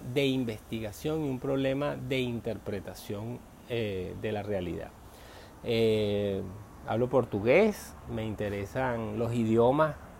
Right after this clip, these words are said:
por eso estoy acá, como una forma de entender mundos y formas de comprender el mundo diferentes, diversas. Eh, me especialicé en la maestría de literatura comparada en el área del Caribe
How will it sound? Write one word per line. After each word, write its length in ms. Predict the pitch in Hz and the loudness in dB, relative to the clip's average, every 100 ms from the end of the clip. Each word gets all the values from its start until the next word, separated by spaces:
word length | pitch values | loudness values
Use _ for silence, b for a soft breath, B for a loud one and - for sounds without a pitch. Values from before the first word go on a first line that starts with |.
| - | -6
por 140 | 110 | -4
eso 140 | 101 131 | -4 -6
estoy 240 | - 131 | -4 -2
acá, 400 | 123 - 196 208 B B B B B - | 0 4 4 4 B B B B B 0
como 300 | 160 143 135 | 4 6 6
una 280 | 131 131 143 | 4 4 2
forma 640 | - 156 147 147 160 165 151 | 4 8 8 6 4 4 4
de 240 | 139 135 | 4 2
entender 560 | 127 120 123 117 127 135 | 0 0 0 4 4 4
mundos 720 | 143 160 160 156 156 175 160 - - - - - - | 2 4 4 4 2 0 0 -8 -16 -18 -18 -12 -2
y 680 | 135 131 120 117 113 104 104 | 2 4 2 2 0 -2 -4
formas 460 | - 131 127 147 156 | 0 2 2 0 0
de 100 | 156 | 0
comprender 540 | 147 127 117 110 110 | 0 -2 0 -2 0
el 120 | 120 127 | 0 0
mundo 380 | 127 127 131 | -2 0 0
diferentes, 560 | 131 131 104 90 80 85 B - | -2 0 0 0 -2 -8 B -4
diversas. 680 | 104 110 104 95 - 78 - B B B B B - | 0 4 4 2 -4 -12 -14 B B B B B -2
Eh, 720 | 120 120 113 107 104 98 95 95 98 101 - - | 6 8 8 6 4 4 2 -2 -6 -10 -14 -6
me 220 | 117 123 | 2 4
especialicé 1040 | 113 - 123 - 113 110 - 117 117 135 143 | 4 2 0 4 4 2 4 6 8 8 8
en 80 | |
la 100 | 147 | 6
maestría 300 | 139 123 123 | 6 2 2
de 80 | 127 | 2
literatura 460 | 135 123 113 120 123 | 4 4 4 4 2
comparada 460 | 143 127 143 180 | 2 4 6 6
en 80 | 185 | 4
el 140 | 156 120 | 4 4
área 240 | 131 147 | 6 6
del 180 | 156 147 | 4 6
Caribe 560 | 175 185 190 175 170 | 8 8 8 6 6